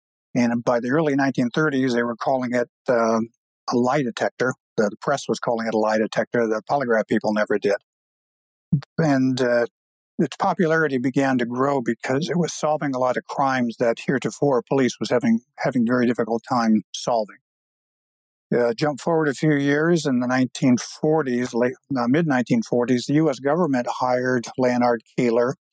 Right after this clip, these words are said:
and a crew of now polygraph examiners, as they were called, to do screening of German prisoners of war, P O Ws, to find candidates who would be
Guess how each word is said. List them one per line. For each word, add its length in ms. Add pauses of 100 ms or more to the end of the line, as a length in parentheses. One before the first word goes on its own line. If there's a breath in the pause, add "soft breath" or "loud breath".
and 280
a 80
crew 480
of 300
now 560 (200)
polygraph 480
examiners, 600
as 140
they 100
were 160
called, 400 (640)
to 60
do 180
screening 800 (100)
of 300 (180)
German 540 (260)
prisoners 320
of 100
war, 380 (300)
P 120
O 80
Ws, 760
to 160
find 420
candidates 640
who 60
would 220
be 420